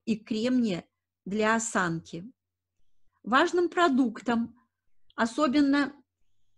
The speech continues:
с того момента, когда дети Солнечную Полянку и песчаный берег речки сменили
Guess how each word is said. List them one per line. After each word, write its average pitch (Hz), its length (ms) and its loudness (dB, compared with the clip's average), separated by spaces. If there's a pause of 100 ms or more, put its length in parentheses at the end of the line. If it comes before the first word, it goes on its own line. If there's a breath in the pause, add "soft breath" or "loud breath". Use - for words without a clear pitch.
(100)
с - 140 -16
того 285 380 4
момента, 240 580 2
когда 226 600 0 (640)
дети 247 840 0 (280)
Солнечную 285 720 0
Полянку 262 960 2 (460)
и 262 520 0 (100)
песчаный 277 600 2
берег 262 480 0
речки 269 560 -2
сменили 254 840 2